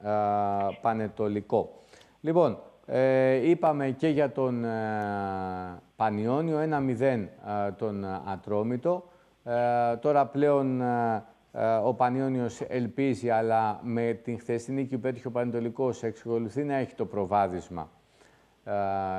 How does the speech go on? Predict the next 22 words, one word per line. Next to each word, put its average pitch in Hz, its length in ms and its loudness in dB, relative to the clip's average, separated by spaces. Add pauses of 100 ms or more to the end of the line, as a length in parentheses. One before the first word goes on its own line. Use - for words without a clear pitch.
(120)
για 101 280 0
την 104 260 -6
μάχη 110 380 -2
της - 180 -12
αποφυγής 104 580 -4
της - 140 -14
τελευταίας, 95 880 -2
ε, 87 220 -4
θέσης. 113 640 -2 (320)
Ε, 117 760 4
δεν 107 240 -2
ξέρω 131 160 2
αν 139 60 0
μπορούμε 139 200 2
να 135 80 0
δούμε 135 120 0
εντεκάδες 123 640 0
έστω, 117 520 0 (340)
ε, 113 40 -12 (800)
από 101 320 -4
το 104 260 -4
συγκεκριμένο, 107 920 -4